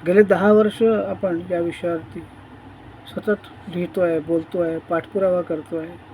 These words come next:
आंदोलनं करतोय, आझाद मैदानात बसतोय. सरकारला आतापर्यंत आपली दोन चारशे पत्र लिहून झालेली आहेत.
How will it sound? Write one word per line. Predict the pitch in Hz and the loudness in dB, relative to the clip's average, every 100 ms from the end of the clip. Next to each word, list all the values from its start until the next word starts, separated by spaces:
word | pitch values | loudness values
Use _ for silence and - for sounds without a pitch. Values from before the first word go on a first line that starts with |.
| - - - - - - - - - - | -20 -20 -20 -20 -20 -20 -20 -20 -20 -14
आंदोलनं | 165 175 185 190 190 | -6 -2 2 2 2
करतोय, | 175 170 160 165 170 - - - | 0 -2 -2 -8 -8 -16 -20 -8
आझाद | 165 160 185 | -6 0 0
मैदानात | 185 180 180 175 | 0 0 0 -2
बसतोय. | 165 165 - 165 170 - - - - - - - - - - - - - - - | -2 -4 -8 -8 -8 -16 -20 -20 -20 -20 -20 -20 -20 -20 -20 -20 -20 -20 -20 -18
सरकारला | - 170 185 180 190 | -4 -2 0 2 2
आतापर्यंत | 165 180 185 190 185 | 0 -2 -2 -2 0
आपली | 180 160 190 185 | -2 -2 -4 -2
दोन | 175 175 | 0 2
चारशे | 185 175 | 0 0
पत्र | 175 170 190 | -2 -2 -2
लिहून | 185 180 185 | -2 -2 -2
झालेली | 165 160 160 160 | -2 -2 -4 -4
आहेत. | 156 156 | -6 -12